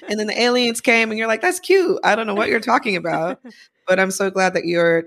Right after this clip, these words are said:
Speaker 1: discovering this aspect of the human experience, which is crafting narratives to explain the world around us and to convey to someone else our personal experiences and our lived experiences. And so that's a really early age to be catching on to that behavior.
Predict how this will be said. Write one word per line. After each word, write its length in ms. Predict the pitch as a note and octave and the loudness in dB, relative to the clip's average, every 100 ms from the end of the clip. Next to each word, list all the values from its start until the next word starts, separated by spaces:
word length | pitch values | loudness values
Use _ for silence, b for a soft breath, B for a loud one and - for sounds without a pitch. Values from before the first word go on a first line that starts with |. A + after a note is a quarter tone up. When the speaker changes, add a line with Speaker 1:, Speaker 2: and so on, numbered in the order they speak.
| - - F3+ | -6 -10 -8
Speaker 1:
discovering 480 | F#3 F3 F3 F3+ F3+ | -6 -4 -2 0 0
this 160 | E3+ E3+ | -2 -2
aspect 420 | E3 - D#3+ - | -2 -2 -8 -4
of 220 | D#3+ D#3 | -6 -4
the 80 | E3+ | -8
human 300 | D#3 E3 D#3+ | -8 -8 -8
experience, 600 | D3+ - F#3 G#3+ F3+ E3+ | -10 -4 -2 -2 -4 -4
which 220 | D#3+ - | -6 -2
is 300 | D#3+ D#3+ D3+ | -2 -2 -4
crafting 460 | - E3+ E3+ - D#3+ | -4 -2 -2 -4 -6
narratives 640 | F3 B3+ G3 E3+ E3 E3 - b b _ | -4 -2 2 4 2 0 -10 b b _
to 80 | F#3 | -4
explain 300 | F3 - E3+ | -2 0 0
the 60 | E3 | 0
world 160 | E3 | -4
around 300 | E3+ E3 E3 | -2 -4 -2
us 100 | E3 - | -4 0
and 240 | F#3+ G#3 | 2 2
to 100 | G3+ | -2
convey 300 | F#3 E3 E3+ | -4 -2 -2
to 100 | E3+ | -2
someone 320 | E3 D#3+ E3 - | -6 -6 -8 0
else 400 | G3 E3+ D3+ - | 4 4 2 -2
our 160 | - D#3 | -2 -2
personal 400 | D#3+ D#3+ D#3 D3+ | -2 -4 -6 -8
experiences 640 | - - D#3 D#3+ - D3+ | -6 -2 -2 -2 -4 -8
and 80 | A#2 | -6
our 100 | D3+ | -2
lived 200 | F3+ G3 | -2 -2
experiences. 840 | - - - - - - - - B B B - | -6 -6 -6 -6 -6 -6 -6 -8 B B B -6
And 100 | F#3 | -2
so 100 | G3+ | 4
that's 200 | G3+ C#4 | 4 4
a 80 | F4+ | 0
really 180 | B3+ A#3 | 0 0
early 300 | F#3+ F#3+ F3 | 0 0 2
age 380 | F#3+ F#3 F#3 | 2 2 -2
to 100 | - | -4
be 460 | E3 E3 D#3+ E3 D#3 | -2 0 2 0 -4
catching 380 | - F#3+ F#3 E3+ | -4 -2 -2 -4
on 160 | E3+ F3 | -6 -6
to 100 | D#3+ | -6
that 320 | D#3+ D#3 D3+ | -4 -4 -4
behavior. 720 | - F3+ A3 - D3+ D#3 - | -6 -2 -2 0 0 -2 -6